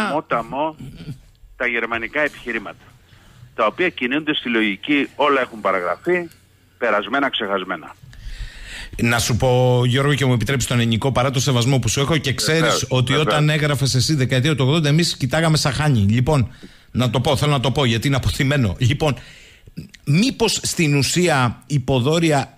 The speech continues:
Speaker 2: όχι υποδόρια, ευθέως ήρθε στην επιφάνεια αυτό που το βιβλίο σου δεν υπενήσεται, το λέει ανοιχτά. Τη στάση δηλαδή διαχρονικά του ελληνικού πολιτικού συστήματος απέναντι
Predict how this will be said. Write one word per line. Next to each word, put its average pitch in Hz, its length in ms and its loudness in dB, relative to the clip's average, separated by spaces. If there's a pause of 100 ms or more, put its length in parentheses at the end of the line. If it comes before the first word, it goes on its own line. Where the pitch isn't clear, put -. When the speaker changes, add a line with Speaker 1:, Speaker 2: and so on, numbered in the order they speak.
Speaker 2:
όχι 202 200 -2
υποδόρια, 113 460 0
ευθέως 190 520 2
ήρθε 190 220 -2
στην 165 160 0
επιφάνεια 151 600 0
αυτό 131 360 0
που 185 120 -2
το 170 120 0
βιβλίο 151 340 2
σου 160 260 0
δεν 247 240 2
υπενήσεται, 143 760 2
το 131 180 0
λέει 185 480 2
ανοιχτά. 202 720 -2 (260)
Τη 135 160 0
στάση 202 640 0
δηλαδή 127 760 2 (200)
διαχρονικά 135 960 0
του 151 120 0
ελληνικού 131 420 2
πολιτικού 123 420 0
συστήματος 120 880 0 (480)
απέναντι 156 880 2